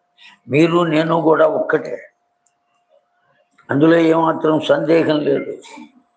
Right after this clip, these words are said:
అర్థమైందా అండి? కాకపోతే నాకు చెప్పే అవకాశం భగవంతుడు ఇచ్చాడు, నేను ఇక్కడ కూర్చున్నా.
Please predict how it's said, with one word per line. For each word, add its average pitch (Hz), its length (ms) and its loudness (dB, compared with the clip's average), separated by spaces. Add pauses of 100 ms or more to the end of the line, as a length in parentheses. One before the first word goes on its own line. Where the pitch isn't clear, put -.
(1900)
అర్థమైందా 165 460 0
అండి? - 460 -6
కాకపోతే 165 640 0
నాకు 156 460 -2
చెప్పే 147 280 0
అవకాశం 165 580 2
భగవంతుడు 160 580 0
ఇచ్చాడు, 160 520 0 (340)
నేను 185 160 0
ఇక్కడ 170 220 -4
కూర్చున్నా. 143 640 -2